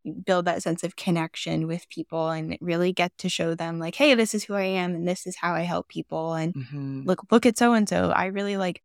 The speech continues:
Speaker 1: for me personally, I really love sharing stories. So it is, like,
Speaker 2: Yes.
Speaker 1: zero surprise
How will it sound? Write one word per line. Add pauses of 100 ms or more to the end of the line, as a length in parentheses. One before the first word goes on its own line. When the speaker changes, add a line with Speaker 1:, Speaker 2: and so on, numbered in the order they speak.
Speaker 1:
for
me
personally,
I
really
love
sharing
stories. (380)
So
it
is,
like,
Speaker 2:
Yes.
Speaker 1:
zero
surprise